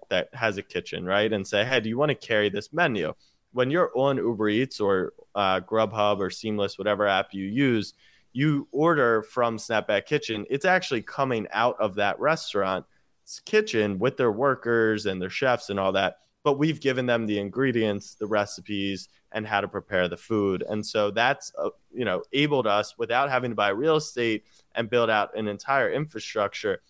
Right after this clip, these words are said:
We're just latching on to pre-existing kitchens, and it's beneficial to them because now their revenue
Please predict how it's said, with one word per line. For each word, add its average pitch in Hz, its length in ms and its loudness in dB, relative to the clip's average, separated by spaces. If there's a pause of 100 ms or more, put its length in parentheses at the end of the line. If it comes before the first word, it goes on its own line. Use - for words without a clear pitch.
(220)
We're 143 160 0
just 139 240 -4
latching 113 500 0
on 104 360 0
to 98 120 -14
pre-existing 101 880 -6
kitchens, 175 680 -6 (380)
and 135 140 0
it's 131 140 -2
beneficial 127 560 -2
to 120 80 -2
them 175 280 2
because 120 320 0
now 110 220 2
their 110 220 2
revenue 98 520 0